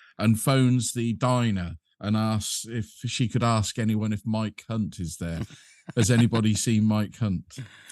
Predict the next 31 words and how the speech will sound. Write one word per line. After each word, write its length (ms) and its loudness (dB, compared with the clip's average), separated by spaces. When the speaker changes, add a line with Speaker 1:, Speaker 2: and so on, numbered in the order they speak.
Speaker 1:
And 140 2
I 80 6
think 180 2
it's 140 -8
just 200 -6
the 60 -6
Speaker 2:
Oh, 80 -10
Speaker 1:
perfect 400 0
Speaker 2:
dear. 80 -4
Speaker 1:
example 560 0
of 120 -4
that 180 -4
joke. 500 -2
It 140 -6
Speaker 2:
Yeah. 140 2
Speaker 1:
really 380 2
is. 300 -4
And 140 4
it 40 0
was 120 0
the 60 -4
first 220 -2
time 100 0
I'd 100 2
ever 160 0
heard 240 0
that 160 -8
joke, 240 -12
to 80 -20
be 120 -10
fair. 340 -6